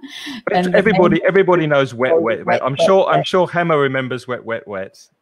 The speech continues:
Speaker 1: Yeah?
Speaker 2: Yeah. Okay, number two for me.
Speaker 1: Mm-hmm.
Speaker 2: Um,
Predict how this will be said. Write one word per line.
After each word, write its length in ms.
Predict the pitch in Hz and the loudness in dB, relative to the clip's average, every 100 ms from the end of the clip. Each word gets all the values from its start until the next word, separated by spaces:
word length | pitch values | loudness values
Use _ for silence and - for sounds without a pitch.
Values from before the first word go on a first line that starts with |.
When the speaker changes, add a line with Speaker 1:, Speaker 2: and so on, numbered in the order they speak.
| _ _ _ _ | _ _ _ _
Speaker 1:
Yeah? 380 | 175 180 196 415 415 - _ _ _ - - | 0 2 4 0 -4 -20 _ _ _ -20 -14
Speaker 2:
Yeah. 220 | 90 76 - _ _ _ _ _ _ _ _ _ _ _ _ 175 | -12 -12 -16 _ _ _ _ _ _ _ _ _ _ _ _ -4
Okay, 320 | 180 165 135 | 0 0 0
number 320 | 131 180 196 | -2 -2 -2
two 280 | 190 202 190 | 0 0 0
for 120 | 185 | -4
me. 560 | 185 185 165 165 214 190 - _ | -2 0 0 -2 -4 -4 -6 _
Speaker 1:
Mm-hmm. 40 | 151 | -2
Speaker 2:
Um, 640 | 151 151 151 - 147 147 | 2 2 2 0 -4 -12